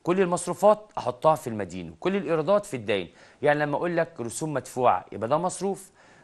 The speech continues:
أقول لك، آه، آه، رسوم محصلة ده إيراد. أما أجي أقول برضو حاجة مهمة جدا، أقساط مباشرة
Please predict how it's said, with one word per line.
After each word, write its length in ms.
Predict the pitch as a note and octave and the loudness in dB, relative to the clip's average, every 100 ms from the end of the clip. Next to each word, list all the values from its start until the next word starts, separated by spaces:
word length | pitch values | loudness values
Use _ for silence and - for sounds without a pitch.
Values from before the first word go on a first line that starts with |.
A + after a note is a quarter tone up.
| _ | _
أقول 260 | A2+ D#3 D#3+ | 2 4 4
لك، 320 | E3 - - - | 2 -2 -8 -2
آه، 380 | D2+ G#2 A2+ A2 | 0 4 4 2
آه، 20 | |
رسوم 320 | A#2+ - E3 | 0 -2 -4
محصلة 520 | D3+ C3 - C#3+ B2+ | -2 -4 0 2 2
ده 120 | G2+ B2+ | 2 0
إيراد. 360 | B2+ C3+ B2 - - - - | 2 2 2 -2 -20 -8 -4
أما 200 | A2 C#3+ | 0 0
أجي 120 | C3+ | 0
أقول 160 | C3 C#3+ | 0 2
برضو 320 | D3 D3 B2 | 2 2 -2
حاجة 240 | B2+ C#3 | -4 -4
مهمة 300 | B2+ D3 C#3 | -4 -4 -4
جدا، 360 | B2+ D3 C3 - | -4 -4 -4 -4
أقساط 380 | - - C#3 B2+ | -6 -6 -6 -4
مباشرة 480 | B2 C#3+ - C#3 | -2 -2 -2 -4